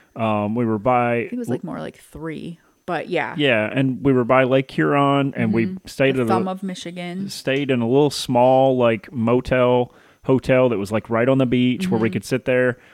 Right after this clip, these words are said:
Speaker 1: on Saturday night with the
Speaker 2: Super
Speaker 1: sun
Speaker 2: cute.
Speaker 1: going down. Like, if you did, if you looked to your left and didn't look to your right, you wouldn't see Canada at all.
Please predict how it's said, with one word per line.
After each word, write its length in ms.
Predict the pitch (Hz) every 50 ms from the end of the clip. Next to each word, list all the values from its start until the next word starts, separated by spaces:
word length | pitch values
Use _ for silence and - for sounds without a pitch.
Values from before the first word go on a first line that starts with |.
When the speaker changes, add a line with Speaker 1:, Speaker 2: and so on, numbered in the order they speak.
| _ _ -
Speaker 1:
on 140 | 110 107
Saturday 380 | 107 - 120 120 123 131 131 131
night 280 | 123 123 123 123 123 123
with 140 | 120 113
the 80 | - -
Speaker 2:
Super 220 | - - 131 123
Speaker 1:
sun 20 | 127
Speaker 2:
cute. 80 | 131 127
Speaker 1:
going 260 | 135 131 131 127 123
down. 380 | 117 123 123 123 123 123 123 117
Like, 220 | 110 110 101 -
if 160 | - 107 - -
you 80 | 117
did, 160 | 110 147 131 - -
if 120 | 113 -
you 140 | 117 120 123
looked 160 | 147 156 - -
to 60 | 151
your 160 | 147 143 131
left 300 | 131 135 135 131 - -
and 80 | 117 104
didn't 160 | 127 131 135
look 140 | 135 135 127 -
to 80 | -
your 120 | 123 120 117
right, 180 | 123 123 123
you 160 | 113 110 110
wouldn't 220 | 107 127 120 120 120
see 160 | - 139 120
Canada 500 | - - 131 135 135 120 113 113 107 104
at 80 | 101 101
all. 300 | 101 101 101 104 104 -